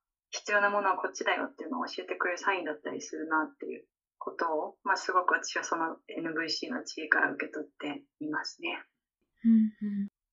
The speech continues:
Speaker 2: 自分も内側と向き合ってみたいって思ってる人も多いと思うんですけれども、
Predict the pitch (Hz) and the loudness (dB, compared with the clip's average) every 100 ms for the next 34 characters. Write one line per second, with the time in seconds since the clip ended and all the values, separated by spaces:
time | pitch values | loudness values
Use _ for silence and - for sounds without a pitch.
0 | _ _ - 220 254 294 302 302 277 294 | _ _ -12 -6 -2 0 0 0 -2 -4
1 | 339 311 247 - - 240 269 247 247 240 | -2 0 -2 -4 -14 -6 0 4 2 0
2 | 240 240 240 262 240 240 233 226 220 202 | -8 -8 -8 -4 -4 -2 -8 -8 -4 -4
3 | 185 _ 180 190 196 196 _ _ 208 202 | -4 _ -8 -4 -4 -8 _ _ -10 -4
4 | 202 208 - 196 190 226 262 254 214 214 | -4 -6 -8 -6 0 2 0 0 -2 0
5 | 214 196 196 - 196 190 196 233 247 202 | 0 0 -4 -4 -4 -2 2 4 4 2